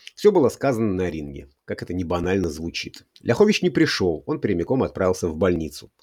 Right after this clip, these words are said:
Был только Гоцев, скорбный капитан затонувшего корабля, который и на корабле-то не был. Командовал с берега.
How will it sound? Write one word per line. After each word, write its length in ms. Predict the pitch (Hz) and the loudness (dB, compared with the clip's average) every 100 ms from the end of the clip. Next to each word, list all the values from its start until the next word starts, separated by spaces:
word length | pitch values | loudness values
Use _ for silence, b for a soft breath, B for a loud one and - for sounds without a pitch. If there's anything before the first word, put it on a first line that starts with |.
| b b b | b b b
Был 180 | - 131 | 0 2
только 260 | 147 139 165 | 4 4 2
Гоцев, 680 | 104 107 110 - - - _ _ | 4 6 4 4 -8 -12 _ _
скорбный 520 | - - 104 82 80 | -18 0 2 2 -4
капитан 420 | - 107 - 165 | -6 -4 -2 0
затонувшего 580 | 110 - 82 85 - 101 | 0 -2 -2 -4 -4 -4
корабля, 540 | - 82 82 80 71 - b b b | -2 -2 -2 -4 -8 -14 b b b
который 340 | - 101 139 - | -4 2 4 6
и 120 | 170 | 6
на 120 | 175 | 6
корабле-то 600 | 170 156 92 85 90 85 | 6 4 4 2 0 0
не 200 | 78 73 | -6 -8
был. 200 | 71 57 _ _ _ _ _ | -12 -16 _ _ _ _ _
Командовал 480 | 139 131 85 80 82 | 2 4 2 0 -2
с 100 | 80 | -4
берега. 440 | 78 78 87 - | -6 -6 -8 -14